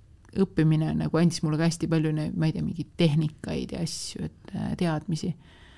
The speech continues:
Et, äh, mulle meeldib, ma olen tohutult teadmiste jäänud inimene, et ma pean nagu kõigest kõike <laughs> teada lihtsalt.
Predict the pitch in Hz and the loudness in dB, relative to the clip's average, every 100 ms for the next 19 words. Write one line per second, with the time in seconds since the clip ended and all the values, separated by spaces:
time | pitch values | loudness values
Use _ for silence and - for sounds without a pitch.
0 | - - - - - 165 - - 160 170 | -20 -20 -20 -14 -4 -4 -4 -4 2 8
1 | 190 196 196 160 175 160 160 - 170 151 | 10 10 10 8 6 6 6 8 6 6
2 | - 160 - 151 156 - 151 147 - 190 | 2 -4 0 0 -2 -4 -4 -2 -2 -4
3 | - - 180 175 165 165 175 165 160 156 | -4 -2 -2 0 2 2 4 4 2 0
4 | - 175 156 143 - - 165 - 190 175 | 0 2 2 0 -2 -2 -2 2 2 2
5 | - - - 170 - - - 262 | 0 -8 -2 -2 -4 -14 -6 -2